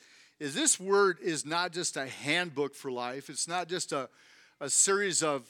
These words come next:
of philosophies or rules or regulations. This entire book of the Bible, sixty-six books, is about Jesus.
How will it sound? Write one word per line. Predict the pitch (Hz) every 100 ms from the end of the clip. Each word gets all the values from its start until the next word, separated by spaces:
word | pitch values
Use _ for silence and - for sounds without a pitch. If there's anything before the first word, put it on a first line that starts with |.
| -
of | 151 131
philosophies | - 160 170 180 175 165 190 185 143
or | 127
rules | 147 180 160
or |
regulations. | 151 147 139 139 - 139 - - - - -
This | 240 247
entire | 233 170 - - 185 208 208 196
book | 143 - 165 175 139 135
of | 123
the | 127
Bible, | 117 139 151 156 131 110 _ -
sixty-six | - 247 - 196 202 175
books, | 190 196 165
is | 147
about | 151 180
Jesus. | 165 202 185 117